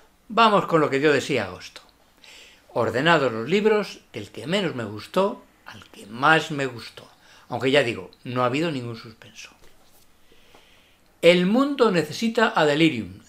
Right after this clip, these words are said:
de Rosa Gil. Esto es un libro de, vamos a calificarlo de humor. Tiene mucho de humor, de humor disparatado, porque no en vano tiene como protagonista a una superheroína, a Delirium.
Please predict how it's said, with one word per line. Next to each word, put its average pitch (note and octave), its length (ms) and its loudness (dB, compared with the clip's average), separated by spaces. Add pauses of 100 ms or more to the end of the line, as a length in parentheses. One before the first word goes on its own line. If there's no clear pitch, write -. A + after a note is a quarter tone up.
(140)
de A2 160 -12
Rosa F#3 600 -4
Gil. G#2 440 -8 (1400)
Esto - 160 -14
es - 80 -12
un E3 100 0
libro E3 240 6
de, A#2+ 580 0
vamos - 180 -20
a - 60 -20
calificarlo D#3+ 680 -4
de B2 100 -4
humor. G#2+ 340 -8
Tiene E3+ 220 -8
mucho C#3+ 300 -8
de A2 60 -10
humor, D3+ 360 0
de C3+ 60 -4
humor B2 440 -2 (480)
disparatado, D3+ 760 0
porque C3+ 320 0
no C3+ 160 -4
en D3 160 -4
vano D3+ 300 0
tiene C3+ 520 -6 (300)
como A#2+ 240 -14
protagonista F#3 880 -4
a C#3 100 -2
una E3+ 240 -4
superheroína, C#3+ 920 -6
a F3 180 6
Delirium. E3+ 540 0